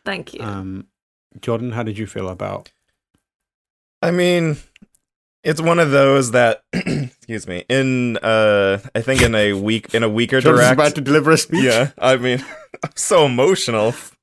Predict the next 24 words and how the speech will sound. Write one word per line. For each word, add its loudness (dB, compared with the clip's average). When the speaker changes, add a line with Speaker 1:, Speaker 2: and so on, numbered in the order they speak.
Speaker 3:
Fire 2
Emblem -4
again. -6
But, 4
oh 0
no, 0
poor -4
John -6
Luke -6
is -8
frozen -6
for -12
Speaker 1:
Jo-, -4
Speaker 3:
me. -4
I 4
Speaker 1:
I 4
Speaker 3:
think 2
Speaker 1:
thought 4
Speaker 3:
he's 2
Speaker 1:
John 6
Speaker 3:
gone. 8
Speaker 1:
Luke 4
was 6
just, 4